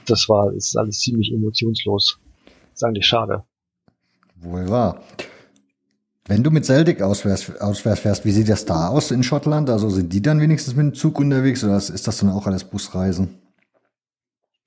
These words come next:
Speaker 1: Also die meisten fahren Bus, auch aus Kostengründen.
Speaker 2: Mhm.
Speaker 1: Und, äh, das Eisenbahnnetz ist in Schottland auch nicht so gut, dass man das alles so vernünftig organisieren könnte.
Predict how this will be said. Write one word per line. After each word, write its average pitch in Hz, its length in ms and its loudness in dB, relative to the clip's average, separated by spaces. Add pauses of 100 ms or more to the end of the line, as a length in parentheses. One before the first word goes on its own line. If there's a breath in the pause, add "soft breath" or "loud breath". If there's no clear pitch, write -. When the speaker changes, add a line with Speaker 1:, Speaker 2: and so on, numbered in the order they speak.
(100)
Speaker 1:
Also 101 120 -4
die 104 120 0
meisten 113 340 2
fahren 113 500 0 (600)
Bus, - 400 0
auch 117 240 -4
aus 120 180 -4
Kostengründen. 143 840 0 (220 loud breath)
Speaker 2:
Mhm. 107 280 0 (100)
Speaker 1:
Und, 113 380 -6
äh, 113 140 2
das 113 260 0
Eisenbahnnetz 120 680 0
ist 101 240 0
in 127 80 0
Schottland 120 400 2
auch 98 180 -2
nicht 123 160 0
so 123 140 -4
gut, 131 240 -6
dass 113 120 -2
man 113 160 -4
das 107 160 -6
alles 117 300 -6
so 113 320 -8 (1200)
vernünftig 123 720 -2
organisieren 120 640 2
könnte. 127 480 0